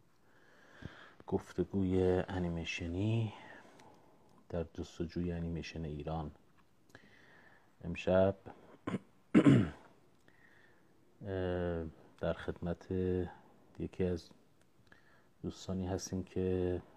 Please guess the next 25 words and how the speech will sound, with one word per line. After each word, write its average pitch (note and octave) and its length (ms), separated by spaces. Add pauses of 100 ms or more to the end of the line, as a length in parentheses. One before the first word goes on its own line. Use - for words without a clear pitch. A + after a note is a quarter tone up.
(240)
خود F#2 200
من F#2 200
هم F#2 380
از E2+ 220
نزدیک E2 380
تا F2+ 120
به D#2+ 120
حال، E2+ 260 (1600)
اه، E2 540 (340)
ایشون F2 320
رو F2+ 60
از E2+ 240
نزدیک E2 400
زیارت E2+ 380
نکردم، F#2+ 760 (720)
ولی E2+ 600 (1120)
<clears throat> G#2+ 540
دورا F#2 280
دور F#2 240
به F2+ 100
صورت - 320
مجازی E2+ 840 (100)
به E2+ 80
هر D#2+ 120
حال، D#2+ 280